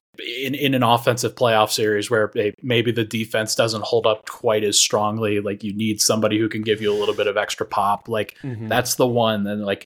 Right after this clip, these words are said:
Speaker 1: hitting three threes in a quarter, that could really flip a game. So
Speaker 2: And the backup
Speaker 1: I
Speaker 2: point guard's the lowest variance.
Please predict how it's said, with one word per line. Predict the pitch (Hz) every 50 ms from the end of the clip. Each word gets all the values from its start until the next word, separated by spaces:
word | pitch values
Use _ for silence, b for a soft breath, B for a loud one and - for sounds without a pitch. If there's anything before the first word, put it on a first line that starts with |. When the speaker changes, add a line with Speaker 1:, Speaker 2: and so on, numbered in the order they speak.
| _ _
Speaker 1:
hitting | - 113 117 117 117 117 113
three | 113 - 123 131 127 120
threes | - 131 127 127 120 123
in | 117 117
a | 113
quarter, | - 135 135 127 113 110 101 101
that | 104 101 101
could | - 117 104 104
really | 113 107 104 -
flip | - - - 196 104 -
a | 107
game. | 90 92 90 90 85 82 -
So | - - 113 104 101 B B B B -
Speaker 2:
And | 190 202
the | 190
backup | 185 208 - 233 208
Speaker 1:
I | -
Speaker 2:
point | - 208 196 208
guard's | 202 190 -
the | - 180
lowest | 151 175 196 208 180 -
variance. | 113 107 98 98 98 80 - - -